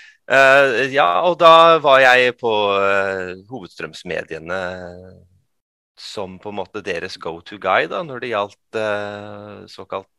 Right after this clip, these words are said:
Trump-supporter, eh, eller i hvert fall en som, eh, støtter da Trump framfor Biden. Og,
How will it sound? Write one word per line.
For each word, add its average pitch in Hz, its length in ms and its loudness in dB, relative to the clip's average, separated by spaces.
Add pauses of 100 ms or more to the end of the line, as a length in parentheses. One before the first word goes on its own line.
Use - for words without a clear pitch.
(440)
Trump-supporter, - 880 -14 (240)
eh, 123 320 -14
eller 113 140 -10
i 110 80 -10
hvert 107 80 -12
fall 107 180 -8
en 98 220 -12
som, 101 360 -12
eh, 98 340 -8
støtter - 600 -14
da 90 400 -6
Trump 92 320 -14
framfor 92 460 -14
Biden. 87 580 -10
Og, 175 160 -12